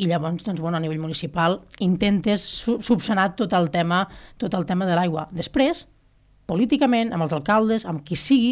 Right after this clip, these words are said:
de la perifèria, del que tu creguis, ja sigui lo del tema del Pou de la Torre, que tot això queda una mica ja desdibuixat quan s'ha comprovat que no hi ha, eh, el subministrament d'aigua per a aquests pobles que s'havia, eh, previst al principi, no? Com era Pradell, Marçà,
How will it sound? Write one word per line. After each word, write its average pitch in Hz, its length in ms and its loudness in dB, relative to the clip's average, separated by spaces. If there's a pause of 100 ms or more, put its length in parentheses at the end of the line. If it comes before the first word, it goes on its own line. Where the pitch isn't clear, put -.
de 160 80 -2
la 151 80 -2
perifèria, 196 540 0
del 170 100 2
que 165 80 -6
tu 180 160 -6
creguis, 180 300 -2 (340)
ja 277 160 2
sigui 175 320 2
lo 180 140 0
del 170 100 2
tema 240 240 4
del 208 160 2
Pou 214 160 2
de 214 80 2
la 185 80 2
Torre, 233 380 0 (340)
que - 80 -8
tot 165 160 -4
això 175 320 -2
queda 185 240 -2
una 170 80 -2
mica 170 240 -2
ja 165 160 0
desdibuixat 175 800 -2
quan 170 180 -2
s'ha 170 140 -6
comprovat 175 420 -4
que 208 160 -4
no 175 240 -2
hi 175 160 0
ha, 180 140 4 (340)
eh, - 140 -4
el 180 100 -4
subministrament 175 560 -2
d'aigua 170 240 0
per 170 80 -2
a 160 60 -4
aquests - 180 -8
pobles 175 240 -4
que - 80 -4
s'havia, 170 400 0
eh, 165 800 -6 (240)
previst 180 320 -4
al 190 160 -2
principi, 160 480 -4
no? 170 80 -4
Com 165 160 -2
era 160 80 -2
Pradell, 170 400 -2
Marçà, 170 460 -2